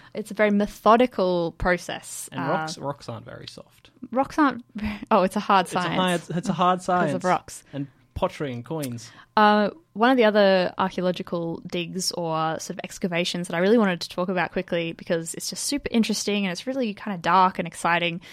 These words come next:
Speaker 1: is Pompeii, the
Speaker 2: Yeah.
Speaker 1: discovery of the buried city, uh, which was pretty much decimated by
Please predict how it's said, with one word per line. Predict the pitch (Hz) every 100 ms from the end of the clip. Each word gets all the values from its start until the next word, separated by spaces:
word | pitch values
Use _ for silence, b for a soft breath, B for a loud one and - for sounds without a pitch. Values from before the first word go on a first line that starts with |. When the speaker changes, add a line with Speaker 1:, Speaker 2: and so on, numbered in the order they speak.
| B B
Speaker 1:
is | 180 180
Pompeii, | - - 165 - 214 175 165 - -
the | 180
Speaker 2:
Yeah. |
Speaker 1:
discovery | 175 - - 202 196 190
of | 180
the | 165
buried | - 180 185 180 165
city, | - 185 - 165 160 b b b b b -
uh, | 165 160
which | 190 175 - 175
was | 170 170 165 175 - - b b -
pretty | - 302 381
much | 277 - -
decimated | - 233 - 247 208 170 160 165
by | 175 175 170 170 165